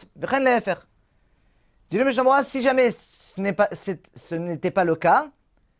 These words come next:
comme il a dit le Shulchan Arour que les pommes sont, sont aussi un fruit de l'arbre, alors une personne qui doit faire la bénédiction de Boré Nefashot ne peut pas s'acquitter en faisant la bénédiction de Halaetz, ou bien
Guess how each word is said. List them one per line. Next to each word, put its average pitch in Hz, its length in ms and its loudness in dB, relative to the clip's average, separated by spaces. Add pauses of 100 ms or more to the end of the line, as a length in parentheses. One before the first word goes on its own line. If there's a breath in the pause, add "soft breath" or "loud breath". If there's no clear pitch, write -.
(1200)
comme 151 160 -2
il 156 80 2
a 151 60 4
dit 147 120 -2
le 156 100 2
Shulchan 160 220 -2
Arour 170 340 2
que 139 340 0 (640)
les 147 140 -2
pommes 190 240 0
sont, 156 240 -8
sont 156 260 -6
aussi 175 220 -2
un 156 100 0
fruit - 160 -6
de 139 80 0
l'arbre, 143 460 2 (1500)
alors 156 180 4
une 202 100 2
personne 262 340 2
qui 240 80 0
doit 233 120 4
faire 247 120 2
la 247 80 4
bénédiction 226 400 0
de 214 60 0
Boré 214 140 2
Nefashot 208 360 0
ne 240 80 -4
peut 208 120 -6
pas 262 140 -2
s'acquitter 220 320 -4
en 220 100 -2
faisant 190 200 -4
la 196 80 2
bénédiction 175 480 -4
de 160 80 2
Halaetz, 202 500 2 (540)
ou 175 80 -4
bien 196 400 2